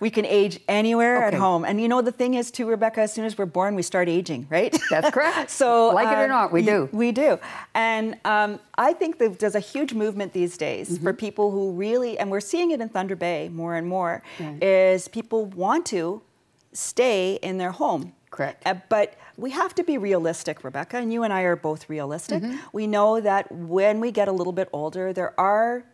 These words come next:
Speaker 1: inevitably changes physically with us.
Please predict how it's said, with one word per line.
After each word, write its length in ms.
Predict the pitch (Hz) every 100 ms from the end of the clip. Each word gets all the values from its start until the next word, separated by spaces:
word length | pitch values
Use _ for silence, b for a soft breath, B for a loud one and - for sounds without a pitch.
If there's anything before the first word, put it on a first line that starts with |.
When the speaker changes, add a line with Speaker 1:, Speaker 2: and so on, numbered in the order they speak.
| -
Speaker 1:
inevitably 800 | 202 226 339 196 147 147 185 - -
changes 680 | 202 180 175 170 180 190 - _
physically 680 | - - 190 247 285 302 370 - B
with 200 | - 233
us. 240 | 254 262